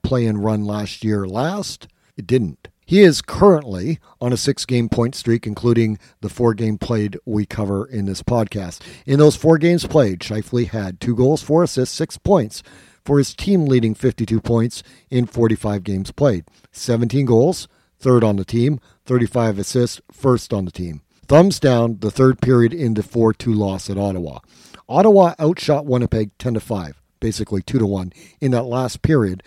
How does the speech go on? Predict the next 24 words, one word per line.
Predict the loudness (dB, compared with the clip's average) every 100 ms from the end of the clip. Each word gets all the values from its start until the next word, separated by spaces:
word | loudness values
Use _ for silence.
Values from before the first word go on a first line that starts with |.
| -20 _
after | -8 -2 0
Winnipeg | 2 2 2 0
outshot | -2 -2 0 0 0
Ottawa | 0 0 -2 -6 -12 _
fourteen | -2 0 0 -4 -4
to |
seven | 2 4 4 0 -6 _ _ -4
by | -2
that | -2 -4
same | -2 -2 0
two | 0
to | 0
one | 0 -2
margin | -4 -4 -2 -4 _ _ -2
in | 0
the | 0
scoreless | -2 4 6 6 2
second, | -2 -4 -4 -4 -8 -12 _ _ -2
with | 0
the | 0
game | 0 -2
tied | -2 -4 -6 -8
at | -12 -14 _
two. | 4 4 4